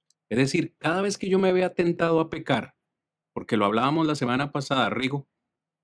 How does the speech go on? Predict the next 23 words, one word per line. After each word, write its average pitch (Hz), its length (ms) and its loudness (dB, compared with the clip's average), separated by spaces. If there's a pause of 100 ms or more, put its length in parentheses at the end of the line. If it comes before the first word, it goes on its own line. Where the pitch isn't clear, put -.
(160)
cada 147 180 0
vez 160 160 -2
que 135 160 0
me 123 180 2
vea 143 320 0
tentado 143 540 0
a 143 100 -4
pecar, 123 520 -4 (420)
si - 220 0
nosotros 175 480 0
recordáramos 123 1040 -4 (1120)
el 117 200 -2
precio 160 360 -2
que 160 120 -4
se 147 140 -4
pagó 107 360 -6
por 101 160 -6
nuestra 95 380 -6
libertad, 90 600 -6 (1080)
si 139 240 -4
cada 190 280 -2
vez 175 220 -2
que - 320 -2